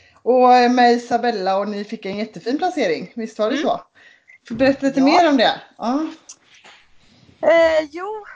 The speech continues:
Speaker 2: men det var ju
Speaker 1: Mm.
Speaker 2: jätteskojigt. Jag och Bella började ju köra. Vi körde ju i, i VAR, Kroatien, i april.
Speaker 1: För
Speaker 2: Och jag
Speaker 1: det
Speaker 2: skulle
Speaker 1: är
Speaker 2: ju
Speaker 1: också, vänta, ja,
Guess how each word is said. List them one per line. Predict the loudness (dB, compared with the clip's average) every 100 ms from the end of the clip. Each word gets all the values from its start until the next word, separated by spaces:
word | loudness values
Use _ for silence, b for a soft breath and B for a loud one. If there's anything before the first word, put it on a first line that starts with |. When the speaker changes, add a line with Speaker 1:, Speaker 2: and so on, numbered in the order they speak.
| B -8
Speaker 2:
men | -8 -6
det | -8
var | -6
ju | -6 -8
Speaker 1:
Mm. | -10
Speaker 2:
jätteskojigt. | -14 -14 -18 -10 -10 -8 -12 -8
Jag | -4 -4 -4 -8
och | -6
Bella | -8 -8 -8 -10
började | -10 -12 -10 -14
ju |
köra. | -12 -10 -8 -8 -10 -12
Vi | -16 -20 _
körde | -10 -10 -10
ju | -14 -14
i, | -16 -16 -16 -16 -18 -20 _ _ _
i | -18 -8
VAR, | -2 0 0 -2
Kroatien, | -4 -4 -4 -8 -10
i | -10
april. | -8 -10 -6 -8 -10 _ _ _ _ _ _ b b b -2
Speaker 1:
För | 2
Speaker 2:
Och | 4
jag |
Speaker 1:
det | 2
Speaker 2:
skulle | -2 0
Speaker 1:
är |
Speaker 2:
ju | 0 0
Speaker 1:
också, | -6 -8
vänta, | -4 -4 -2
ja, | -2 0